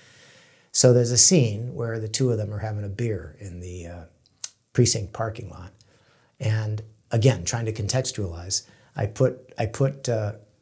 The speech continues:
a symbol of Herc's new, he's, he's now signed on with a corrupt lawyer and he's gone for the money.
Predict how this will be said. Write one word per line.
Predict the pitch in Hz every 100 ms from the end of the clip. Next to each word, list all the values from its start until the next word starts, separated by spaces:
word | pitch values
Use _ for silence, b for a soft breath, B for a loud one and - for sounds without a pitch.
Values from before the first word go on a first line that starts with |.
| -
a |
symbol | 110 - 139 123 107
of | 92
Herc's | - 131 120 - 117
new, | 110 113 107 107 101 104
he's, | 120 110
he's | 147 143 143
now | 127 110
signed | 101 - 120 113
on | 110 107
with | 98
a | 95
corrupt | - 110 98 -
lawyer | 107 113 110 101
and | 98
he's | 98
gone | - 101
for | 87 95
the |
money. | 95 101 73 -